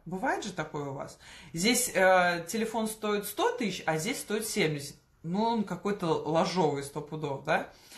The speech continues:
Поэтому есть, э, уж, да, еще один фактор. Ну и с-, твое собственное, э,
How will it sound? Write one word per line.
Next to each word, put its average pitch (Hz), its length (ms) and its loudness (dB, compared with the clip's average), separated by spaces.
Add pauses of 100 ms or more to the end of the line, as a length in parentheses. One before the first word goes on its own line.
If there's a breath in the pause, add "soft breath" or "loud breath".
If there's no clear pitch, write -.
(300 loud breath)
Поэтому 233 840 4
есть, 214 480 -4
э, 151 280 -2 (100)
уж, 170 140 -6 (140)
да, 220 260 4
еще 233 280 0
один 156 200 -4
фактор. 135 400 -6 (360)
Ну 294 200 2
и 339 140 6
с-, - 120 -2
твое 208 440 2
собственное, 180 760 0 (340 loud breath)
э, 147 880 2